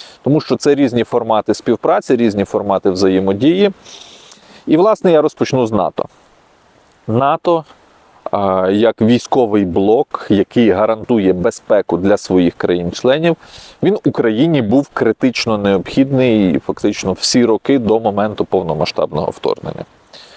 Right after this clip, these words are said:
З моменту, коли розпочалось повномасштабне вторгнення, з того моменту юридично здійснити вступ України в нато неможливо. Тому що є статут нато, і статут нато заперечує,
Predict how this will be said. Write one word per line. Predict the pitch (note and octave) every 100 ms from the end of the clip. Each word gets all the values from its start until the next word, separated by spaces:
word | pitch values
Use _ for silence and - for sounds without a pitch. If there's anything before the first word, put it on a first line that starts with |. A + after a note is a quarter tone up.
| - -
З | G2
моменту, | C3 D3+ G#3 E3+
коли | D#3+ D3+
розпочалось | D#3 D3+ - C#3 A2 F#2 D2
повномасштабне | - G#2 A2 A2+ A2 - F#2 E2
вторгнення, | F2 - C3 C#3+ D3+ D3+ D3+ - - -
з | -
того | - C3+ C3+
моменту | C#3+ C#3+ C3+ C3 A2+ -
юридично | G2+ G2+ C3+ C#3+ A#2+ G3 A3+ - G2+ E2+
здійснити | F#2+ A2+ A#2+ - G#2 F2 E2+
вступ | - - - - - -
України | G2+ F#2+ G2 F#2+ F2+
в | F2
нато | B2+ D#3 -
неможливо. | G2+ A2 B2 G2+ F2+ D2 C#2 - _ - _ _
Тому | D#3+ A3+
що | -
є | B2+ C#3+
статут | - F#2+ E2+ D#2+
нато, | F#2+ C3+ - D3+
і |
статут | - F#2+ G2+ G2+
нато | G2+ F#2+ -
заперечує, | - G#2 B2+ - A#2+ G#2 F2+ - B2 C3+